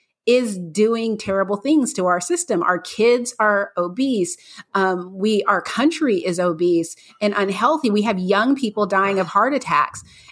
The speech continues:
And, you know, I, I still remember, you know, Super Size Me, and that had a huge impact. And those are the type of things that we realize, oh, yeah, absolutely, you should not be eating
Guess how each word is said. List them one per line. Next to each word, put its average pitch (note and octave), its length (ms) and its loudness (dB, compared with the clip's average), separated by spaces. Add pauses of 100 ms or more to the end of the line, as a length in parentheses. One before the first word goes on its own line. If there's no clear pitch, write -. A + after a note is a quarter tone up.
(120)
And, G#3+ 440 -2
you G#3 100 0
know, G3+ 180 0
I, F#3+ 240 -4
I F#3 120 -2
still C#4 300 0
remember, C#4 800 2
you G#3+ 100 -2
know, G3 180 0
Super B3 320 0
Size F3+ 420 2
Me, E3+ 360 -8
and F#3 280 -4
that A3+ 180 2
had B3 180 2
a A3 40 0
huge B3+ 560 0
impact. A3 560 0 (440)
And A3 380 -4
those A#3+ 240 4
are C4 40 4
the B3+ 100 2
type A3 220 -2
of G#3 120 -4
things G#3 260 -4
that G3+ 180 -6
we A3+ 520 -2
realize, G#3 560 2
oh, C#4 120 4
yeah, G#3 440 2
absolutely, A3+ 680 -2
you G3 200 -2
should A#3 260 -2
not F#3 240 0
be G#3 220 -8
eating F#3+ 420 -4